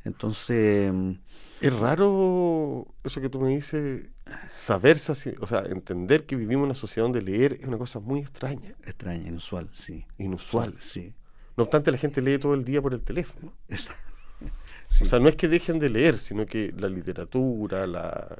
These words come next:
Speaker 2: el papel o, o, o la cosa, eh, articulada, eso se le parece haber tenido poco, estar extraviado, ¿no?
Speaker 1: Esto es extraviado, sí, sí.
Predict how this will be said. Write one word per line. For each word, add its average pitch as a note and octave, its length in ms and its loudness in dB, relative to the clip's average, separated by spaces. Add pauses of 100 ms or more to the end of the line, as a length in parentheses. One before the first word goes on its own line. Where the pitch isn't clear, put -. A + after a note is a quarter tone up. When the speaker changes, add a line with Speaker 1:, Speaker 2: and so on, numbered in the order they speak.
Speaker 2:
el F#2 120 -10
papel G2 680 -2
o, F2 80 -4
o, E2+ 580 -8
o G2 60 -2
la E2+ 140 -4
cosa, F2+ 760 -6 (640)
eh, - 60 -12 (180)
articulada, F2+ 880 -2 (340)
eso - 180 -10
se A#2+ 240 -8
le G2 80 -10 (560)
parece G2 420 -6
haber F2+ 180 -4 (140)
tenido G2 260 -4
poco, F2+ 840 -6 (580)
estar A2+ 220 2
extraviado, G#2+ 580 2
¿no? F#2 100 -6
Speaker 1:
Esto G2+ 240 -6
es F#2 60 -4
extraviado, F2 540 -10
sí, - 260 -14 (460)
sí. - 260 -18